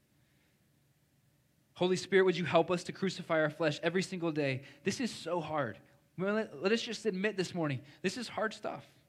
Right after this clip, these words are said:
But Holy Spirit, with your help, we know we can do this. And so would you lead us to,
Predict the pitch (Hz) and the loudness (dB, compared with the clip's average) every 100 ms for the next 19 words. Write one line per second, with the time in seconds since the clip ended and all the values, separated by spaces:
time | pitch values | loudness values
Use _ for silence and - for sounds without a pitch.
0 | _ _ _ _ _ _ _ _ - 139 | _ _ _ _ _ _ _ _ -10 -2
1 | 185 175 - 190 160 160 160 143 170 147 | 2 2 4 4 4 2 0 2 0 2
2 | 139 147 151 147 143 135 131 - - 117 | 2 6 4 2 -4 -4 -6 -10 -12 -4
3 | 156 135 - - - - _ _ _ _ | 0 0 -2 -18 -20 -20 _ _ _ _
4 | _ 139 135 151 131 147 151 147 135 | _ -4 0 0 4 4 2 -2 -12